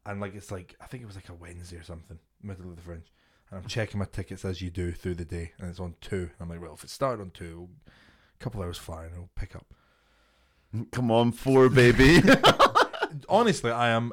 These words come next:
Speaker 1: at this point, hoping for four, because then I get to do the show and make fucking forty pounds or whatever.
Speaker 2: Yeah.
Speaker 1: Or twenty, probably. Um, but anyway, so yeah, it's, it's, keep thinking through the day. Nine, there's still just two tickets. This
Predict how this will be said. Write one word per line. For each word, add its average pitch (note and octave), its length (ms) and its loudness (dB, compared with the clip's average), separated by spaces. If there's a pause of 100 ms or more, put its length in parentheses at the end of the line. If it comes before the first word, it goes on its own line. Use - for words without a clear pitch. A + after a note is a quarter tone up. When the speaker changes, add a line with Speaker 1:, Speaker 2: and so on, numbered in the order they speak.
Speaker 1:
at A#2 160 -8
this D3 160 0
point, G2+ 320 -2
hoping G#2+ 360 -8
for C3 220 -10
four, G3+ 300 -6
because F#2+ 280 -14
then F#2+ 120 -8
I F#2 60 -8
get F#2 200 -12
to G2 80 -18
do F#2+ 80 -10
the F#2 60 -12
show G#2 240 -16
and F2+ 180 -20
make F#2 220 -20
fucking F2+ 440 -14 (380)
forty C#3 460 -4
pounds A2 640 -2
or F2+ 40 -8
whatever. F2 280 -8 (200)
Speaker 2:
Yeah. E2 200 -8 (200)
Speaker 1:
Or G#2 80 -12
twenty, F2 540 -12
probably. F2+ 240 -10 (420)
Um, G#2+ 380 -6 (880)
but C3 100 -2
anyway, B2 220 0
so A#2+ 140 -6
yeah, A2 80 -2
it's, G2 200 -10
it's, G2+ 220 -20 (320)
keep D#3 180 -12
thinking B2 320 -6
through G#2+ 140 -12
the F#2+ 60 -12
day. F#2+ 280 -8
Nine, C3 300 -12
there's G2+ 120 -16
still D#3+ 260 -18
just - 180 -18
two A2 140 -12
tickets. B2 320 -12
This G#2 100 -18